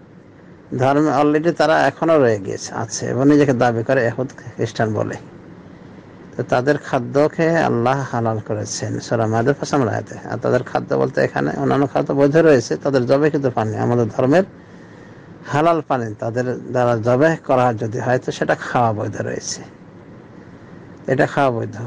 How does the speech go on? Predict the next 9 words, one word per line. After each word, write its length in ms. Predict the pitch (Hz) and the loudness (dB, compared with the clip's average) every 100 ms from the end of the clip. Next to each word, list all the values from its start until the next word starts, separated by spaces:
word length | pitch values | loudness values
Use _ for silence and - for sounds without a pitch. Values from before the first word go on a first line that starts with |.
| - - - - - - - - - - - - - - - - - - - - - - - - - - - - - - | -14 -20 -20 -20 -20 -20 -20 -20 -20 -20 -20 -20 -20 -20 -20 -20 -20 -20 -20 -20 -20 -20 -20 -20 -20 -20 -20 -20 -20 -8
তো 80 | - 127 | -2 2
আহলে 200 | 143 160 147 | 2 2 0
কিতাবদের 500 | 151 156 139 160 151 - | 0 0 0 0 0 0
তারাও 220 | 139 180 | 2 2
এক 40 | 185 | 0
প্রকার 240 | 190 175 165 - | -4 -2 -2 0
কাফের, 300 | 151 - 151 143 | -2 0 0 2
মুশরিক, 420 | 139 - 147 147 - - | 0 2 2 2 -4 -10
কিন্তু 160 | 120 | -2